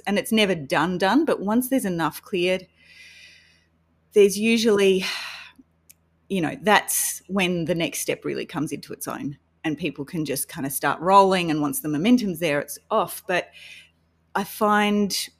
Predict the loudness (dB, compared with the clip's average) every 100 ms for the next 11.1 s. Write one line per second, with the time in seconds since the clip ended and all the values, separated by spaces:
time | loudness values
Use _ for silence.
0 | _ _ _ _ -4 0 0 2 2 2
1 | 0 -2 0 2 0 -2 -4 -8 -10 -4
2 | 2 2 2 -6 -14 -20 _ _ _ _
3 | -10 -4 -2 0 0 0 -2 -6 -10 -10
4 | -6 -2 0 -2 -8 _ _ -4 2 2
5 | 0 -4 -2 -2 -6 -8 -4 -4 -2 -2
6 | -2 -2 -4 -2 -2 -2 -4 -2 -2 -2
7 | -4 -6 -6 -10 -18 -20 -20 -20 -20 -20
8 | _ _ _ _ 4 6 6 4 2 2
9 | 0 2 2 2 2 0 0 -2 -4 -2
10 | -2 -2 -4 -2 -2 -2 -6 -8 -8 -6
11 | -10